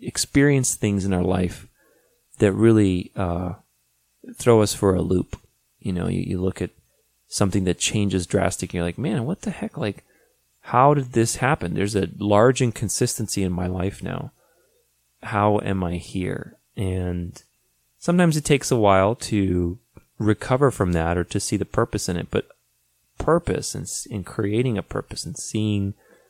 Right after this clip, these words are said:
the connection between how events happened in your life and the choices that you took, and also their connection to the future, obviously,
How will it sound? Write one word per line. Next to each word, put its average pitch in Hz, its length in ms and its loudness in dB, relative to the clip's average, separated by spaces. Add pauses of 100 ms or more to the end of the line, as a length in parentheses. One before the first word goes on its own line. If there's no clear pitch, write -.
(140)
the 107 80 0
connection 98 560 -4
between 90 600 -4 (640)
how 98 280 2
events 92 460 -2
happened 95 340 -6
in 87 100 -4
your 87 120 -6
life 85 260 -6
and - 100 -10
the - 40 -10
choices 95 480 -6
that - 180 -10
you - 60 -8
took, - 400 -8 (560)
and 92 340 -2
also 98 240 0
their 92 160 -4
connection 92 480 -6
to 87 60 -6
the 85 100 -10
future, 131 340 -6
obviously, - 460 -6